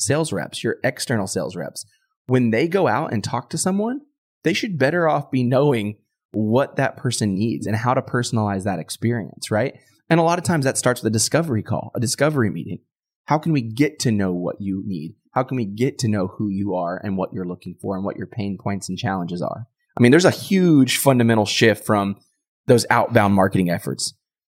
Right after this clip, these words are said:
but obviously it's proven to be an extremely effective way to turn strangers into customers and promoters. And at the end of the day, it's a hundred percent catered to the modern buyer. So I think we should talk about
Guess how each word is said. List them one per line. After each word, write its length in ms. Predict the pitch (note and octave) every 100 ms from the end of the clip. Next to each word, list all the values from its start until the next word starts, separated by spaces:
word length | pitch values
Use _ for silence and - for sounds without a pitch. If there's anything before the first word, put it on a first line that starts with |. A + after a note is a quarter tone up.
| _ -
but 200 | A#2+ B2
obviously 400 | A#2 A#2+ A#2 A2+
it's 80 | -
proven 340 | - C3 A#2
to 120 | G#2 G#2
be 300 | G2+ F#2+ -
an 80 | A#2+
extremely 800 | G2+ - - A#2+ C3 D3 C3 A2+
effective 500 | G#2+ - A2 - G2+
way 280 | G2+ G2+ F#2+
to 120 | G#2+
turn 360 | - G#2+ G#2
strangers 500 | - - A#2 A2 G#2+
into 140 | G2+ F#2
customers 560 | - A2 - G#2 G2+
and 100 | F2+
promoters. 600 | - G2 G#2+ A2+ A2 G#2+ - _ _ _ _ -
And 320 | C3 C3 B2 -
at 80 | A#2+
the 80 | A#2
end 80 | A2+
of 60 |
the 20 |
day, 160 | G#2 A2
it's 80 | G2+
a 60 |
hundred 260 | G#2+ A#2 -
percent 280 | A2 G#2+ -
catered 520 | A#2+ G#2+ G2+ F#2 F2+ _ _ -
to 120 | G#2+
the 60 |
modern 300 | G2+ E2+ D#2
buyer. 340 | F2+ D#2+ - - _ _ _
So 480 | - C3+ A2+ G#2 - _ _ -
I 120 | B2
think 180 | D#3+ G3+ - -
we 80 |
should 160 | C3+ B2
talk 260 | - F#3+ -
about 460 | A#2 A2+ G#2+ -